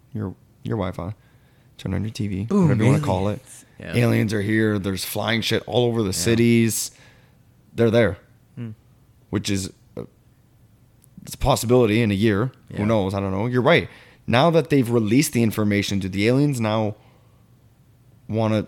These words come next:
Speaker 1: introduce themselves?
Speaker 2: Right.
Speaker 1: Like, "Hey."
Speaker 2: Make time to make your entrance.
Speaker 1: "Hey, we're here."
Speaker 2: Now is the time.
Speaker 1: Now's the, yeah.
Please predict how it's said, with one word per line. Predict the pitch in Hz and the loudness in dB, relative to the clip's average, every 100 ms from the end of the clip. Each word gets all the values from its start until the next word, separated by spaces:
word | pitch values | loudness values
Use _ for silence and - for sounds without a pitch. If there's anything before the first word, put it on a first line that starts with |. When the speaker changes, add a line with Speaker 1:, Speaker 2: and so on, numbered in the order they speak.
| - _ _ _ _ _ _ _ _ _ _ - | -8 _ _ _ _ _ _ _ _ _ _ -4
Speaker 1:
introduce | 123 113 107 120 | -2 0 0 0
themselves? | 104 95 90 123 180 - | -2 -2 -2 -2 -4 -8
Speaker 2:
Right. | 120 156 - - | -8 -8 -10 -8
Speaker 1:
Like, | 92 98 | -6 -4
"Hey." | 113 151 113 _ _ | -2 -4 -6 _ _
Speaker 2:
Make | 98 - | -14 -10
time | 123 120 | -6 -6
to | 135 | -6
make | 151 151 | -8 -6
your | |
entrance. | 180 190 180 156 156 - - | -6 -4 -4 -4 -6 -12 -8
Speaker 1:
"Hey, | 120 | -2
we're | 127 131 | 0 0
here." | 120 151 113 | 0 0 -2
Speaker 2:
Now | 101 113 151 | -6 -2 -2
is | 156 | -2
the | 151 | -4
time. | 147 185 180 160 160 - | -4 -2 -2 -4 -6 -6
Speaker 1:
Now's | 98 107 | -6 -6
the, | - | -8
yeah. | - 123 | -4 -2